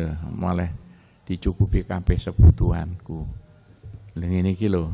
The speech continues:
undang-undang kabeh ini di-, diten jenengane. Iki yo tak kono omahe sitok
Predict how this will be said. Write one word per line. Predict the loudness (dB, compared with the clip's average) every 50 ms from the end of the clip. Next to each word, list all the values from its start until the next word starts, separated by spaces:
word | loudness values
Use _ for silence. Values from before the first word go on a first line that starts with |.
| -6 -6 -4
undang-undang | -4 -2 -2 -2 -2 -2 -2 -2 -2 -2 -4 -4
kabeh | -6 -4 -2 -2 -2 0 -2
ini | -2 -4 -4 -6 -6
di-, | -8 -12 -12 -14 -18 -20 -20 -18 -18 -18 -18 -20 -20 -20 -20 -16 -12
diten | -12 -10 -6 -4 -4 -4 -4
jenengane. | -4 -2 -2 -2 -2 -2 -4 -8 -10 -12 -16 -18 -18 -16 -14 -12
Iki | -12 -12 -10 -8
yo | -6 -6 -4 2 4
tak | 4 4 4
kono | 2 -6 -6 -6 -4
omahe | -4 -6 -6
sitok | -8 -8 -8 -8 -8